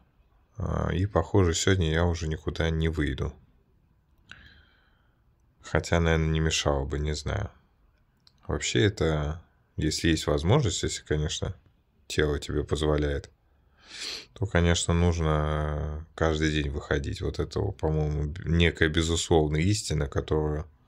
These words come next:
вполне, как говорится, мы можем для себя открыть. Ну, соответственно, значит,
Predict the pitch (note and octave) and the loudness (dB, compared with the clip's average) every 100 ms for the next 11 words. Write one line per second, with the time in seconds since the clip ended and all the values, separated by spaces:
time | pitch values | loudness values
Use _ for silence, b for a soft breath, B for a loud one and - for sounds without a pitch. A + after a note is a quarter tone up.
0 | b b b b b b b b b b | b b b b b b b b b b
1 | b b b - - E2 D#2+ D#2+ D#2 D#2 | b b b -20 2 6 6 6 4 4
2 | D2+ b b b b b b b b - | 0 b b b b b b b b -20
3 | _ - D#2+ D#2+ D#2 D#2 - D#2+ - E2+ | _ -10 -2 2 2 0 -2 -4 -4 -2
4 | E2 E2 E2 D#2+ D#2 D#2 D#2 D#2 E2 E2 | 2 4 2 2 -2 -2 0 4 4 2
5 | - D#2 - - _ _ - F2 B2 - | -2 -2 -4 -14 _ _ -4 0 0 2
6 | F#2+ F#2 G2 - - E2+ D#2 E2+ - - | 2 2 0 -2 -2 -2 0 -2 -4 -12